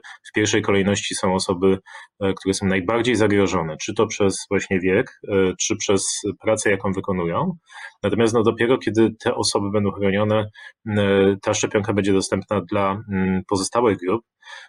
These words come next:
E, więc, e, to nie będzie tak, że przyjdzie luty i ja na przykład będę mógł się i zaszczepić,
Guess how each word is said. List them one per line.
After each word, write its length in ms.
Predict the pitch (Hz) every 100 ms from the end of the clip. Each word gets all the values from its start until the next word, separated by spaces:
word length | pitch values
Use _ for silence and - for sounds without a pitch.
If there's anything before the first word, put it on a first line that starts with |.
| _
E, 320 | 95 95 95
więc, 340 | 87 101 - -
e, 320 | 101 101 101
to 100 | 98
nie 80 | 110
będzie 160 | 120
tak, 160 | 131 104
że 100 | 95
przyjdzie 340 | - 113 101
luty 420 | 101 104 104 101 92
i 300 | 92 95 95 98 92
ja 180 | 95 101
na 100 | 98
przykład 280 | - - 92
będę 180 | 98 98
mógł 160 | 95
się 120 | -
i 100 | 95
zaszczepić, 680 | 92 92 - 104 104 104 -